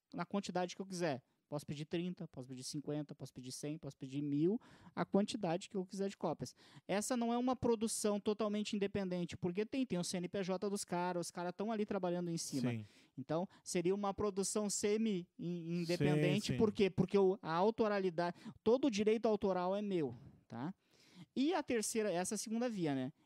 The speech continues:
Speaker 1: E a terceira via seriam as grandes, ãh, editoras, que aí tu precisa contratar um agente literário, o cara tem que gostar do teu material, vai te cobrar um monte de dinheiro, tu vai ter que, ele vai te encaminhar pra uma,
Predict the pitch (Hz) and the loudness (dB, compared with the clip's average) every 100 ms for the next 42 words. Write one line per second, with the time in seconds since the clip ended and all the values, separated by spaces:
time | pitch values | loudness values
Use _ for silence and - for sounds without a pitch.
0 | - 180 185 196 185 - 190 202 165 180 | -6 -4 0 -2 -2 -2 -2 -2 -2 -2
1 | 196 - 208 190 208 214 180 151 147 165 | -2 0 0 0 -2 -2 -4 -6 -6 -2
2 | 180 208 185 139 120 - 147 127 127 123 | -2 -4 -4 -6 -6 -10 -8 -6 -6 -6
3 | 120 120 135 147 - 160 170 202 - - | -6 -4 -4 -6 -6 -2 0 -2 -4 -12
4 | - - - 208 196 208 208 202 - 170 | -20 -20 -4 -2 0 0 0 -2 -2 -2
5 | 185 - 170 156 156 185 226 233 220 220 | -4 -2 -4 -2 -4 -4 -2 0 0 -2
6 | - 220 220 190 185 180 175 160 165 151 | -4 -2 0 0 0 -2 -2 -4 -4 -4
7 | 156 151 170 175 180 190 185 185 196 175 | -2 -2 -2 -4 -2 -4 -4 -4 -4 -2
8 | 165 165 139 - 147 139 143 143 151 147 | -2 -2 -4 -6 -6 -4 -2 0 -2 -2
9 | 165 190 175 175 151 139 131 143 147 - | -4 -4 0 -2 -2 -6 -6 -6 -10 -16
10 | - 165 151 156 165 185 180 180 170 160 | -10 -2 0 0 0 -2 0 0 0 0
11 | 165 185 - 180 170 170 170 | 0 -2 0 0 2 2 2